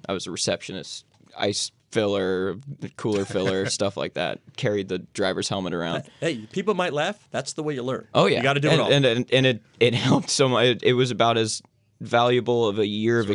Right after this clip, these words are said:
Speaker 1: experience as I could get in the sport. But I, I had more access, I guess, than, than most people in that position would have to Brian, who was running the show. I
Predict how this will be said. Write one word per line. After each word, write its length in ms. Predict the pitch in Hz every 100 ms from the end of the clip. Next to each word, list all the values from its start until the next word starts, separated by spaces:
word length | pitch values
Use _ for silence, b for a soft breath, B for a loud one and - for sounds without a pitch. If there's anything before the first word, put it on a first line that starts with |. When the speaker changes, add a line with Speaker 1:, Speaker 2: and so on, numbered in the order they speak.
| -
Speaker 1:
experience 440 | - 117 117 107
as 100 | 98
I 120 | 101
could 180 | 98 104
get 180 | 110 123 85
in 40 |
the 60 | 87
sport. 380 | - 90 - _
But 240 | 95 135 120
I, 180 | 117 127
I 120 | - 127
had 200 | 143 123
more 200 | 107 98
access, 560 | - - - - -
I 100 | -
guess, 300 | 101 78 -
than, 280 | - 101 95
than 160 | 107 104
most 280 | 98 101 -
people 260 | 104 92 92
in 40 |
that 120 | 78
position 400 | - 101 - 92
would 220 | 87 85 -
have 640 | - - 85 60 50 - -
to 340 | 92 95 87 - _ _ _ _
Brian, 400 | 131 123 90 - 104
who 100 | 92
was 240 | 78 -
running 300 | 98 92 85
the 80 | 82
show. 380 | - 98 78 - -
I 160 | 85